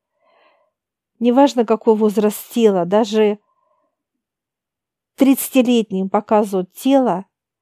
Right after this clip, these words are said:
а тела уже как пожилые, больные, немощные свойства.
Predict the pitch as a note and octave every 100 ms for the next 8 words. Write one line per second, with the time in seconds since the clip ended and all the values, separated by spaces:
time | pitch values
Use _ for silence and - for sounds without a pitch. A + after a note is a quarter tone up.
0 | _ _ _ _ - G#3+ - A3+ A#3 A3
1 | A3 G3+ G#3+ G#3+ G#3 - - _ _ _
2 | _ _ - A#3 G#3 A3+ A3 A#3+ A#3 G3+
3 | F#3 G3+ G3+ G#3 A3 A3 G3+ F#3+ G3 G3+
4 | G#3 G#3 G3 - - G3 F#3+ F#3 G3 _
5 | _ _ _ _ - - - G#3 A3 A3+
6 | - - F#3 D#3+